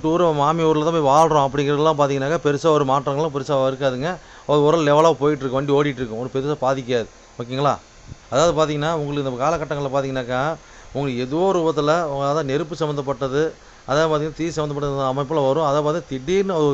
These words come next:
விரயம், திடீர்னு ஒரு பயணம், திடீர்னு ஒரு செலவு, இந்த மாதிரி வரக்கூடிய அமைப்புல இருக்கும். அதே மாதிரி பார்த்தீங்கன்னாக்கா உங்களுக்கு, அதாவது, அதாவது பார்த்தீங்கன்னாக்கா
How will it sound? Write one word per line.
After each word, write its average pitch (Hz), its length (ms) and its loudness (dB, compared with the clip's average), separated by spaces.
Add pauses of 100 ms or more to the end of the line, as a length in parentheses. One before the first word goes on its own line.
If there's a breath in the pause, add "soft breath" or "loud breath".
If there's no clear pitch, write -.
விரயம், 151 340 -2
திடீர்னு 160 280 -4
ஒரு 147 140 0
பயணம், 139 320 -2
திடீர்னு 143 300 -6
ஒரு 139 100 -4
செலவு, 143 340 2 (440 loud breath)
இந்த 147 140 -4
மாதிரி 160 180 0
வரக்கூடிய 147 340 -2
அமைப்புல 143 300 -4
இருக்கும். 143 300 -4
அதே 139 180 -2
மாதிரி 160 160 -2
பார்த்தீங்கன்னாக்கா 139 500 -2 (480 loud breath)
உங்களுக்கு, 165 440 -2 (460 loud breath)
அதாவது, 143 260 4 (100)
அதாவது 170 240 4
பார்த்தீங்கன்னாக்கா 151 460 -2